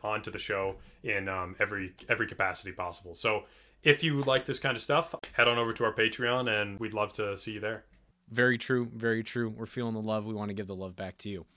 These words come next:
Speaker 2: All right, so that's our, uh, that's our plug for the day. Now on to business. As
Speaker 1: The more
Speaker 2: usual,
Speaker 1: important
Speaker 2: we're
Speaker 1: stuff.
Speaker 2: doing a group brew. For those of y'all who don't know what a group brew is,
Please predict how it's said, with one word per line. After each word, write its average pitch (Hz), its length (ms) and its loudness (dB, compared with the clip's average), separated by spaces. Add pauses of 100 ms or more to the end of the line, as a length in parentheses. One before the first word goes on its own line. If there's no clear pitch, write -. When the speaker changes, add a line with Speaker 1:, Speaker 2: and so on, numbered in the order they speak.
(380)
Speaker 2:
All 139 140 8
right, 175 280 6
so 110 320 2 (200)
that's 135 200 4
our, 147 180 8
uh, 123 300 4
that's 135 200 2
our 147 80 4
plug 139 300 4
for 139 120 0
the 131 100 0
day. 135 260 4 (200)
Now 135 320 4
on 131 280 0
to 127 340 2 (600)
business. 120 500 4 (180)
As 131 200 6
Speaker 1:
The 135 60 4
more 135 60 6
Speaker 2:
usual, 123 200 4
Speaker 1:
important 98 300 0
Speaker 2:
we're 127 80 2
Speaker 1:
stuff. 123 40 4
Speaker 2:
doing 135 300 2 (420)
a 139 100 4
group 147 380 4 (380)
brew. 120 560 4
For - 160 0
those 135 180 6
of 143 40 2
y'all 135 180 6
who 127 100 -2
don't 131 160 4
know 135 80 2
what 131 100 2
a 120 40 0
group 123 180 2
brew 131 220 4
is, 143 300 4